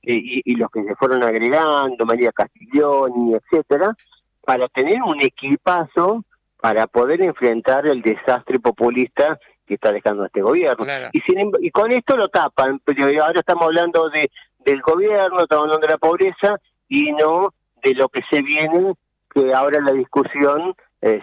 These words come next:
Speaker 1: se amplía entre vamos a dolarización o vamos a, a bimonetarismo, y por otro lado, eh, Dani, tapan otro fenómeno que ocurrió esta semana, que curiosamente o-, muchos medios no le dieron mucha bola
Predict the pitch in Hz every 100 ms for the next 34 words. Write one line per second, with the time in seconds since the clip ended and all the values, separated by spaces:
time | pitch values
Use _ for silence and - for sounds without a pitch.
0 | - 120 110 131 156 147 120 107 101 104
1 | 107 110 107 - _ _ - 135 139 131
2 | - 120 117 117 117 110 117 - 160 160
3 | 156 117 110 117 127 117 110 120 117 123
4 | 127 127 139 139 160 185 165 151 160 196
5 | - _ _ _ _ - 139 - 127 139
6 | - 175 165 135 135 147 123 _ _ _
7 | _ 113 110 107 98 127 123 127 139 -
8 | 160 147 - 151 151 - 151 - 165 147
9 | 135 139 143 147 143 120 117 117 120 139
10 | 131 123 147 147 135 131 143 139 _ _
11 | _ _ 165 - 233 269 - 202 220 240
12 | 202 190 190 208 214 226 - 202 202 226
13 | 202 175 180 156 139 131 117 117 123 127
14 | 113 117 110 107